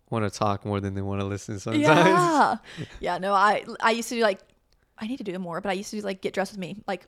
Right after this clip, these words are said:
Speaker 2: at least twice a week. And people would be like, "Where'd you get that top?" I'm like, "I literally said,
Speaker 1: Said
Speaker 2: putting on this top
Speaker 1: Top.
Speaker 2: from wherever it was from."
Speaker 1: Yeah, like, I could give them,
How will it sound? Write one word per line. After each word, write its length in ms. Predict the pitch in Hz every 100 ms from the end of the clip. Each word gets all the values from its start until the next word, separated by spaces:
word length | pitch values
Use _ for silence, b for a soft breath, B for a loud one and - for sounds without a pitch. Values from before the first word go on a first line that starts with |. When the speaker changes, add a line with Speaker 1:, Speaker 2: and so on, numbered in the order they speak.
| -
Speaker 2:
at 80 | 202
least 180 | 208 -
twice 240 | 190 196
a 60 | 196
week. 200 | 190 196
And 60 |
people 140 | 202 202
would 60 |
be 60 | 196
like, 120 | 185
"Where'd 120 | 202
you 40 | -
get 60 |
that 140 | 202 -
top?" 200 | 202 180
I'm 40 | 190
like, 140 | -
"I 140 | 196 196 _ -
literally 320 | 320 403 320
said, 360 | 349 349 277 254
Speaker 1:
Said 340 | - 139 123
Speaker 2:
putting 240 | - 392 466
on 220 | 440 466 480
this 80 | 539
top 220 | 392 370
Speaker 1:
Top. 280 | 143 - - -
Speaker 2:
from 320 | 302 311 294
wherever 340 | 294 302 339
it 80 | 294
was 140 | 330 -
from." 240 | 269 220
Speaker 1:
Yeah, 100 | 175
like, 180 | 156 151
I 100 | 147
could 180 | 175 220
give 220 | 160 196 196
them, 320 | 214 214